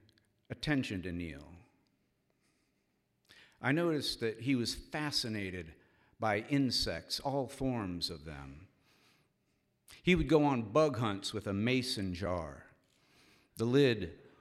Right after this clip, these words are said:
holes poked in it so the bugs could breathe. I started going on bug hunts with him. We caught bumblebees, and honeybees, wasps,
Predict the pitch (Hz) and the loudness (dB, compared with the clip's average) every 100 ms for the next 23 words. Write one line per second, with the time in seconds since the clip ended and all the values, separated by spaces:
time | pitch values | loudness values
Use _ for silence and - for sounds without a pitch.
0 | _ _ - 131 135 113 104 - - 110 | _ _ 0 4 4 2 0 4 6 6
1 | - 127 113 101 - 101 92 120 117 98 | 2 0 2 0 -4 -4 0 2 2 0
2 | - 101 85 127 120 101 82 - - _ | -6 -6 -4 -2 0 -2 -4 -12 -20 _
3 | _ _ _ _ _ _ _ _ _ - | _ _ _ _ _ _ _ _ _ -4
4 | 110 131 - 131 120 110 123 117 113 107 | 0 0 2 0 0 2 2 4 2 0
5 | 98 113 120 117 127 - 147 160 92 71 | 0 0 2 0 -2 -2 -2 -4 -10 -12
6 | - _ _ _ _ _ _ _ _ _ | -20 _ _ _ _ _ _ _ _ _
7 | _ _ _ _ _ _ - 117 147 123 | _ _ _ _ _ _ -4 0 2 2
8 | 92 110 147 127 104 90 95 78 67 60 | 2 4 4 4 0 0 -2 -4 -8 -14
9 | - - - - - - _ _ _ _ | -18 -16 -16 -16 -20 -20 _ _ _ _
10 | _ 120 151 135 104 104 95 85 76 69 | _ 2 4 6 2 0 -2 -4 -8 -14
11 | 65 - - - - - - _ _ _ | -20 -20 -20 -12 -12 -12 -18 _ _ _
12 | _ - 120 127 92 - - - 98 90 | _ 4 6 6 4 0 -2 -6 -6 -6
13 | 90 76 | -6 -8